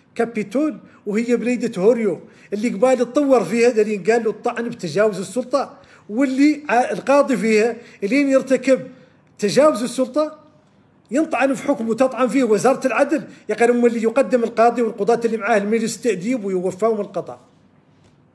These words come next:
إذن ميالة الضحايا الشيخ الرضا يفهموا على أن دي المحاولة الصبح ما تضرهم، إلا تضر حق ثقتهم في القضاء،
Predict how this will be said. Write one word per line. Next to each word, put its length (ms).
إذن 220
ميالة 480
الضحايا 560
الشيخ 380
الرضا 540
يفهموا 680
على 220
أن 80
دي 120
المحاولة 600
الصبح 380
ما 200
تضرهم، 420
إلا 240
تضر 300
حق 280
ثقتهم 420
في 60
القضاء، 500